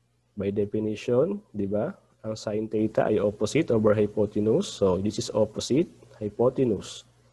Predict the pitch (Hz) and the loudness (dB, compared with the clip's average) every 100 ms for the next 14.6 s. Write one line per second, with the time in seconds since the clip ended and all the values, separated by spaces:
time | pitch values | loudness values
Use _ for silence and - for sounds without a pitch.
0 | _ _ _ _ _ - 95 104 104 107 | _ _ _ _ _ -2 0 4 4 4
1 | 107 107 113 151 - 101 101 98 98 98 | 4 4 4 4 2 2 2 2 2 4
2 | 101 143 165 - 131 - - 147 - - | 2 2 -2 -2 -2 -2 -2 0 -2 -8
3 | - 101 110 - 135 113 - - - _ | -6 -2 0 0 -2 -2 -4 -14 -16 _
4 | _ _ _ - 107 107 110 - 117 151 | _ _ _ 0 2 2 0 2 4 4
5 | 151 - _ - 110 - 107 113 107 117 | 4 -4 _ -4 -4 0 0 2 2 2
6 | 175 - - 101 104 131 - _ _ _ | 0 -4 -4 0 2 0 -6 _ _ _
7 | _ _ _ _ 110 104 123 165 156 147 | _ _ _ _ -4 2 4 4 4 0
8 | - 127 127 127 123 123 123 120 120 _ | 8 10 10 10 8 10 8 6 2 _
9 | _ _ _ 123 175 170 156 - 143 139 | _ _ _ 0 2 2 -2 4 4 6
10 | 127 123 123 120 123 104 95 107 131 _ | 2 4 4 4 4 2 2 0 -4 _
11 | _ _ _ _ 113 127 127 117 101 98 | _ _ _ _ -8 -4 2 6 6 4
12 | 139 - - _ _ _ _ _ _ _ | 0 -6 -10 _ _ _ _ _ _ _
13 | _ - 139 139 156 151 135 120 117 120 | _ 6 10 10 8 4 0 2 4 4
14 | - 117 - - 120 92 | 4 0 0 4 6 6